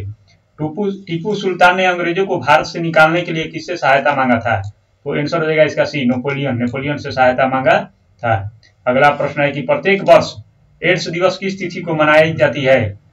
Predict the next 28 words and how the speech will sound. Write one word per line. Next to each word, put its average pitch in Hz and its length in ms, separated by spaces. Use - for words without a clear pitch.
तो 143 100
इसका 151 240
answer 151 200
हो 147 60
जाएगा 151 140
एक 151 240
दिसंबर 143 380
को 143 100
AIDS 135 200
दिवस 131 280
मनाया 127 240
जाता 123 440
है। 101 220
अगला 131 260
प्रश्न 143 280
है 127 360
भारत 160 440
के 190 100
कौन 190 240
सा 190 140
एक 180 180
ऐसा 170 200
राज्य 165 240
है 156 80
जिसका 156 260
अपना 147 240
एक 147 180
अलग 147 280